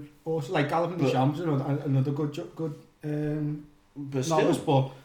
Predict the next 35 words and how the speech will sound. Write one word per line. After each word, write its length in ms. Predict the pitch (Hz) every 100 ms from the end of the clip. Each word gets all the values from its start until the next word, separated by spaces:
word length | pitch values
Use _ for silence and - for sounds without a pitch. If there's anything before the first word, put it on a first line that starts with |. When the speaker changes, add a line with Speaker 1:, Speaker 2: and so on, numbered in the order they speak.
| _ _ _ _ 143
Speaker 1:
Brave 200 | 151 143
Man's 180 | 135 127
Game, 280 | 113 113
he's 80 | 127
Speaker 2:
Uh, 80 | 147
Speaker 1:
just, 160 | 139 147
he's 200 | 131 -
just, 140 | -
he's, 280 | 160 123 - -
he's 160 | 151 135
basically, 460 | 160 139 135 160 147 135
like, 160 | 156 - 139
what, 180 | 127 131 - -
exactly 420 | 135 139 127 135
what 140 | 127 131
you 80 | 120
wanted 420 | 107 113 127 131
in 120 | 131
a, 260 | 113 107 120
in 80 | 110
a 60 |
chaser. 360 | - 120 95 - -
Speaker 2:
Great. 260 | 107 294 - - - - -
And 200 | 131 143
you 100 | 180
can 80 | 180
back 200 | 208 -
Brave 180 | 208 202
Man's 200 | 202 185
Game 280 | 190 185 185
currently 380 | - 240 95 117
at 100 | -
fifteen 540 | - 190 185 151 135
to 180 | 135 123
eight. 260 | 175 269